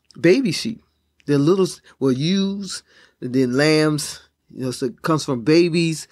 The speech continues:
to teenagers to young adults, young people, young sheep. He says, "Feed my sheep. Feed,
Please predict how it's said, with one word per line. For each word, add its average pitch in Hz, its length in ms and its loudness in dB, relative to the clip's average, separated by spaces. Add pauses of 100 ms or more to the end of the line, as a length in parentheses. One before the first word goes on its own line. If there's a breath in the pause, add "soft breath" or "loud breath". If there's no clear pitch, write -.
(280 soft breath)
to 127 340 2 (380 soft breath)
teenagers 160 920 2 (200)
to - 160 -6
young 147 460 0 (320)
adults, 127 580 -2 (840 soft breath)
young 190 340 2
people, - 460 -10
young 170 300 0
sheep. - 420 -12 (640)
He 156 120 -4
says, 170 220 2
"Feed 226 340 0
my 185 180 0
sheep. - 420 -8 (880)
Feed, 226 640 2